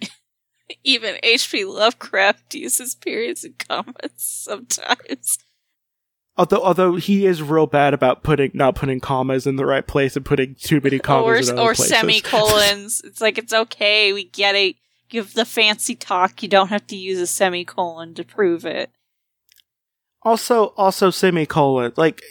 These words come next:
Speaker 2: if you, if you need a semicolon, like, just, just stop the sentence there and make another
Speaker 1: Yeah,
Speaker 2: sentence.
Speaker 1: it's that easy.
Speaker 2: Like, like, like a colon, I understand. That's how, that's how you clarify with a fra-, sentence fragment. But a,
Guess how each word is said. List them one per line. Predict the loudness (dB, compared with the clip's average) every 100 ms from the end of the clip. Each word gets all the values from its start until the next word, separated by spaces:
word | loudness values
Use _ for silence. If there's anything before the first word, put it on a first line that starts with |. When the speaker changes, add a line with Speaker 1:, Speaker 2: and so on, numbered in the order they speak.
| -20 _ _ _ _
Speaker 2:
if | -2 -2
you, | -2
if | -2 2
you | 4
need | 4
a | 2
semicolon, | 2 2 2 -2 -2 -2 -2 -2
like, | -4 -2
just, | -2 -2 -6 -6
just | -4
stop | 0 2 0
the | -2
sentence | -2 -2 -2 0
there | 0 2
and | -2
make | -4
another | -4 -4 -4
Speaker 1:
Yeah, | 0 0 0
Speaker 2:
sentence. | -8 -16 -14
Speaker 1:
it's | -2
that | 0 0
easy. | -6 -10 -10 -14 -14 _ _ _ _ 0
Speaker 2:
Like, | 0 0 _ _ _ _ _ _ _ -2
like, | 0 0 -6 0
like | 2 2
a | 0
colon, | 0 2 2 0
I | -2
understand. | -6 -8 0 2 2 -2
That's | -2 0
how, | 2 2 4
that's | 2 2
how |
you | 0 -2
clarify | -2 0 4 2 2 2 4 2
with | 0 0 -2
a | -4
fra-, | -2 0 0
sentence | 0 -2 0 -4 -2
fragment. | -2 -2 -6 -10 -4
But | -2
a, | -2